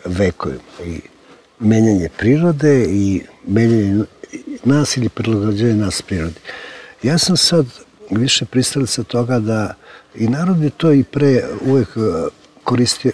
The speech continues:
i kao preventivu. Zato što, a, ja uvek, a, idem, a, gledam da budem onako logičan. Znači imate,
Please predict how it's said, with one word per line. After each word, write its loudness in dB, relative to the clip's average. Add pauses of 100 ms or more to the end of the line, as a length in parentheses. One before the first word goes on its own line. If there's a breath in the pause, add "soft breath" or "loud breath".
i 0
kao 0
preventivu. -4 (380)
Zato -8
što, 2
a, -2 (400)
ja 0
uvek, -2 (120)
a, 2 (100)
idem, 0
a, -8
gledam -2 (400)
da 0
budem 0
onako -4
logičan. -2 (460 loud breath)
Znači -2
imate, 0